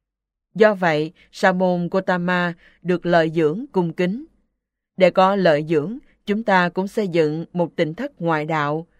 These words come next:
ở bên cạnh Kỳ Viên. Như vậy, chúng ta sẽ được cúng dường nhiều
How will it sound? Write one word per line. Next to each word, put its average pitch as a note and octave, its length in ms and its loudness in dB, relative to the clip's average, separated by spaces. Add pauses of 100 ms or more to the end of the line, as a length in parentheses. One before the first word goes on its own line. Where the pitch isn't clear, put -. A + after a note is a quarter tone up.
(140)
ở E3+ 300 2
bên E3+ 300 -2
cạnh D#3+ 280 -2
Kỳ D#3+ 240 -2
Viên. F3 340 -2 (540)
Như G#3+ 160 4
vậy, E3 340 0 (180)
chúng G#3 200 -2
ta F3 360 2
sẽ G3 160 -2
được F3 260 -2
cúng A3+ 260 -4
dường D#3 400 -2
nhiều D#3 260 -2